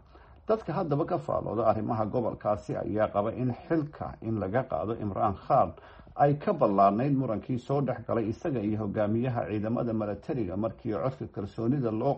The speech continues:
qaaday. Ra'iisul Wasaare Khan waxaa jiray dadaal uu madaxweyne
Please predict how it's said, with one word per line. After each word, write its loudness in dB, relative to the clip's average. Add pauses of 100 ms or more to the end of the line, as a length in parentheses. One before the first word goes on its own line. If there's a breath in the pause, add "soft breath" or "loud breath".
qaaday. 4 (460 loud breath)
Ra'iisul -8
Wasaare 0 (140)
Khan 2
waxaa -2
jiray -2 (100)
dadaal 0
uu -6
madaxweyne -4